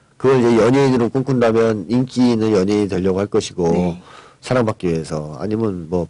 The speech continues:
Speaker 1: 국회의원이면 공명을 떨쳐보려고 할 것이고 또는 대통령 꿈을 꿀 수도 있는데 이런 사람은 흔히 대통령 꿈을 잘 안 꿔요. 힘이 그 정도 없기 때문에
Speaker 2: 네.
Speaker 1: 에너지가.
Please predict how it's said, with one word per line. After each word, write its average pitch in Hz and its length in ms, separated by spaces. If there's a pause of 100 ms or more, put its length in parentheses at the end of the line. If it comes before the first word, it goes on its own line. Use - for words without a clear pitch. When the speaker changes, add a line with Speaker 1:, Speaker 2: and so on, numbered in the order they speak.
Speaker 1:
국회의원이면 101 680 (880)
공명을 123 400
떨쳐보려고 110 440
할 98 80
것이고 85 640 (500)
또는 127 160
대통령 127 440
꿈을 120 180
꿀 147 160
수도 - 180
있는데 92 400 (560)
이런 147 260
사람은 165 260
흔히 214 260
대통령 143 400
꿈을 143 200
잘 131 140
안 87 160
꿔요. 104 600 (1120)
힘이 190 260
그 127 120
정도 113 260
없기 98 320
때문에 110 280
Speaker 2:
네. 95 40
Speaker 1:
에너지가. 87 540